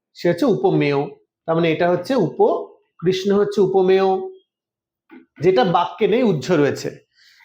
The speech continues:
এবার কার সাথে তুলনা করছি? ঘন বা মেঘের সাথে তুলনা করছি। তাহলে ঘন বা মেঘ, তাহলে যার সাথে তুলনা করা সে হচ্ছে উপমান, তাহলে উপমান।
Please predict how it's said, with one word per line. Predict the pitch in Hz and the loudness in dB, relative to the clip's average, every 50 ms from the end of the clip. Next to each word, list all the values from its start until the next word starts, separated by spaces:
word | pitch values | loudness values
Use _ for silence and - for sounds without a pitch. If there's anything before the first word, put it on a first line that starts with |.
| _ - | _ -2
এবার | 202 247 262 254 254 | 2 2 2 0 0
কার | 254 254 240 262 269 | 2 2 4 4 2
সাথে | 254 - 285 269 285 254 | 0 0 -2 -2 -2 0
তুলনা | 285 262 269 285 277 | 0 0 2 2 2
করছি? | 240 277 269 277 - - 269 277 277 277 - - _ _ _ _ _ _ _ _ _ 131 | 2 0 -2 -2 0 0 0 2 0 -2 -4 -10 _ _ _ _ _ _ _ _ _ -8
ঘন | 117 98 123 208 214 226 240 202 | -4 0 2 2 2 4 2 2
বা | 190 208 | 2 0
মেঘের | 196 185 190 202 - - 220 247 240 | 0 0 0 -2 0 0 0 -2 0
সাথে | 247 240 202 196 | -2 -2 -2 -2
তুলনা | 185 190 175 170 165 160 | -2 -2 -2 -2 -2 -2
করছি। | 135 139 127 120 - - - 127 - - _ _ _ _ _ _ _ _ - | -4 -6 -8 -10 -12 -20 -20 -20 -20 -20 _ _ _ _ _ _ _ _ -4
তাহলে | 165 175 214 196 139 | 0 0 2 2 0
ঘন | 117 147 165 165 196 254 | 0 -2 0 2 2 2
বা | 226 220 220 | 2 0 0
মেঘ, | 185 165 175 170 156 135 117 - - _ _ _ _ _ - | 2 2 2 2 0 -2 -4 -10 -16 _ _ _ _ _ -4
তাহলে | 190 196 185 143 | 0 0 0 2
যার | 202 208 233 262 | 2 2 2 2
সাথে | 254 - 269 247 269 | 0 -2 -2 -2 -2
তুলনা | 233 262 247 254 262 | 0 0 0 0 0
করা | 247 247 254 254 | 2 2 0 0
সে | 247 247 254 | 0 2 0
হচ্ছে | 247 240 247 | 0 0 0
উপমান, | 247 214 202 240 226 233 240 240 240 240 254 247 240 _ _ _ _ _ _ _ _ _ _ _ _ _ _ _ _ _ _ _ _ _ _ _ _ _ _ - | -2 0 0 0 0 2 0 0 0 -2 -4 -6 -10 _ _ _ _ _ _ _ _ _ _ _ _ _ _ _ _ _ _ _ _ _ _ _ _ _ _ -2
তাহলে | 175 165 175 | 0 0 0
উপমান। | 180 - 214 180 - - 214 226 277 349 - - - - - _ _ _ _ _ _ _ _ _ - 147 147 160 170 170 160 151 143 127 123 113 107 101 | 2 0 -2 -2 0 2 4 4 4 2 0 -4 -10 -16 -20 _ _ _ _ _ _ _ _ _ -6 -4 0 0 2 2 2 0 0 -2 -4 -6 -10 -12